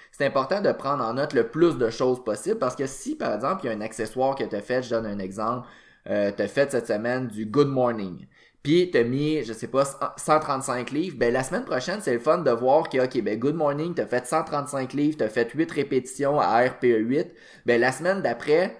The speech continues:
t'as déjà cet objectif-là en tête pour essayer de mettre un petit peu plus, puis de surcharger, puis de progresser cet exercice-là.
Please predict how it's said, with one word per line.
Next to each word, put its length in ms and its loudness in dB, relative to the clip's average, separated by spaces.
t'as 140 4
déjà 320 4
cet 240 -2
objectif-là 680 0
en 60 0
tête 220 0
pour 100 -6
essayer 240 4
de 60 -4
mettre 200 -2
un 120 -2
petit 140 -8
peu 140 0
plus, 280 0
puis 120 -10
de 140 2
surcharger, 640 -4
puis 140 -8
de 100 2
progresser 640 -2
cet 140 -8
exercice-là. 580 -6